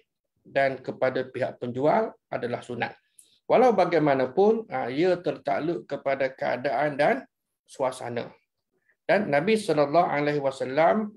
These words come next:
ah, mengingatkan, ah, kita supaya sentiasa menjauhi sikap suka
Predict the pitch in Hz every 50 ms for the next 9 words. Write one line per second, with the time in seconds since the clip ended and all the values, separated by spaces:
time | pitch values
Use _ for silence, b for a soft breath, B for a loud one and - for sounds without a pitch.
0 | _ - - 135 135 131 131 135 139 139 143 147 156 175 196 170 - - - -
1 | 151 135 120 117 - _ _ _ _ _ _ _ _ - 131 127 - - 139 190
2 | - _ 180 185 185 185 180 185 185 160 147 147 - _ - 139 139 139 143 160
3 | 170 175 180 180 180 175 175 - 156 143 143 143 - - 143 135 135 - - -
4 | 170 170 170 170 170 170 - - - _ _ _ _ _ _ _ _ _ _ _
5 | _ _ _ _ _ _ _ _ _ _ _ - 147 156 151 147 135 147 143 143
6 | 139 151 143 139 - - 135 - - - 151 - - - - 147 139 - 185 208
7 | 285 311